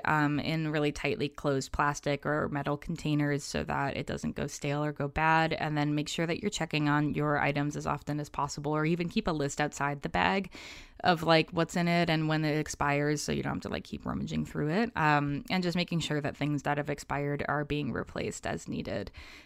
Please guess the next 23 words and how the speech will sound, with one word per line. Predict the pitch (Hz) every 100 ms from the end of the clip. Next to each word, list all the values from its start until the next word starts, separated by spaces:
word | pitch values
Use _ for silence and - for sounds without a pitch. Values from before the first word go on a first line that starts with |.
| -
Obviously, | 156 147 151 147
that's | 127
kind | - 135
of | 139
tough | - 139 -
'cause | 139
it | 107
feels | - 82 -
like | 98 -
food | - -
waste, | 143 170 -
but, | 151 127 -
um, | 143 135 - - -
I | 151
think | 147 143 -
a | 147
way | 151 147
around | 147 151
that | 151 143
would | 151
be | 151 147
keeping, | - 165 - 151 147 151 151 -
like, | 160 156